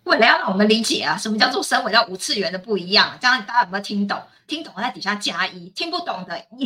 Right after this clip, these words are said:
<laughs>听不懂就写不太懂哈。那我们就会继续的呢，让大家有其他更多的升维系列。今天只是 Part One而已，还有 Part Two，还有后面哦，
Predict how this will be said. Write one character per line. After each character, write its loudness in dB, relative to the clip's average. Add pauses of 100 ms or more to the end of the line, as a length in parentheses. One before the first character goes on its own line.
(180)
<laughs> -14
听 0
不 2
懂 -2
就 -2
写 0
不 -8
太 0
懂 -2
哈。 -4
那 0
我 -6
们 -8
就 -2
会 -2
继 0
续 2
的 -4
呢， -4 (200)
让 -2
大 -14
家 -6
有 -10
其 -8 (140)
他 2
更 -10
多 -10
的 -6
升 -8
维 -8
系 -4
列。 -2
今 -8
天 -4
只 -14
是 -10
Part -4
One -4
而 -12
已， -16
还 -14
有 -8
Part -2
Two， -8
还 -4
有 -6
后 -8
面 -8
哦， -16